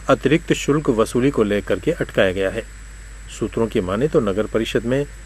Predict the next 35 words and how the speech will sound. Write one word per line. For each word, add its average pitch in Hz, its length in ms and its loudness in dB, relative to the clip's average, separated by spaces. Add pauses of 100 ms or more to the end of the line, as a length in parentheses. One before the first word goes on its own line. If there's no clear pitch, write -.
भाजपा 113 480 0
राज 110 200 4
से - 160 -4
ही 123 120 0
सक्रिय 123 440 -2
एक 117 220 -2
दलाल 101 300 4
ने 131 160 2 (160)
पट्टा 135 260 4
रोकने 110 340 0
के 95 100 -2
बाद 123 340 2 (440)
जब 127 200 2
सभापति 117 520 2
से 156 180 -2
इस 127 220 -2
बाबत 110 260 4
संपर्क 110 480 0
साधा 101 400 2 (340)
तो 143 80 0
उन्होंने 123 360 6 (160)
अपना 120 320 4
इरादा 101 360 2 (100)
स्पष्ट - 360 -2
कर 98 140 2
दिया। 92 220 -6 (1200)
बाद 165 180 10
में 226 140 10
खबर 175 400 8
छनकर 127 440 6
आई 117 180 8
कि 151 160 4
मामले 113 380 4
का 143 100 4
निपटारा 104 460 2